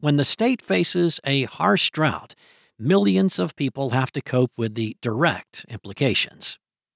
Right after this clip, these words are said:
At the start of October twenty twenty-two, before the arrival of the wet season, ninety-nine percent of California was in drought, with more than forty percent of the state in extreme drought, according to the U S Drought Monitor.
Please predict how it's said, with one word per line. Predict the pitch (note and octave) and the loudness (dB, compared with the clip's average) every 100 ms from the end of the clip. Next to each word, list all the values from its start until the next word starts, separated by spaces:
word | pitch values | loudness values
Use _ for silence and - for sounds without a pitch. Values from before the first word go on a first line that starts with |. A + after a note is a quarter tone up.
| _ _ - | _ _ -6
At | D#3+ | -2
the | D3+ | 0
start | - C4+ | 4 6
of | C#4 E3+ | 6 4
October | D3 - F#3 F3+ D3 | 2 2 2 4 4
twenty | C3 - A3 A#3 | 2 -2 -2 -2
twenty-two, | - D#3+ A#2+ - F2+ - - _ - - _ | 0 0 0 -4 -12 -16 -20 _ -20 -20 _
before | D3 - A#3 A#3+ G3 | 0 2 6 8 6
the | F3+ | 6
arrival | D#3+ C3+ D3 D3+ C#3 C#3+ - | 6 6 4 4 2 0 0
of | C#3+ D#3+ C#3 | 0 0 0
the | C#3+ | -2
wet | B2+ B2 - | 0 -2 -2
season, | G#2 E2+ - - _ _ _ _ _ | -6 -4 -6 -6 _ _ _ _ _
ninety-nine | C#3 G#3 C4 A3 C#3 D#3 F3 F#3 F#3 - | 0 2 2 2 4 4 4 4 2 0
percent | D3+ - D3+ C#3+ C#3 | -2 0 0 0 -4
of | B2+ | -8
California | - D3+ D3+ C#3+ - C3+ B2 A#2+ | -4 -2 2 0 0 0 2 0
was | A#2 B2 A2 | 0 0 0
in | G#2 | 0
drought, | G2 F2 - - _ _ _ | -4 -6 -10 -14 _ _ _
with | - A#2+ | -4 0
more | D3 C#3+ | 6 6
than | C3 B2 | 4 0
forty | - - C#4 A3+ | -2 2 4 4
percent | - - A#2 | 2 -2 -2
of | F#2 | -4
the | F#2 | -4
state | - F#2+ G#2+ | -4 -4 -6
in | - D3 | -2 -2
extreme | E3 - - A3+ C4+ D#3+ | 0 -2 -2 0 2 2
drought, | F#2 G2+ - _ _ - | 0 -8 -14 _ _ -10
according | C#3 B2+ A#2+ C#3+ | -8 0 0 0
to | B2+ | -2
the | C3+ | -2
U | A2 F#2+ | -4 -4
S | G2 | -4
Drought | - G#2+ E2 | -4 -4 -6
Monitor. | D3+ F#3+ A2+ - - | 2 4 4 -4 -16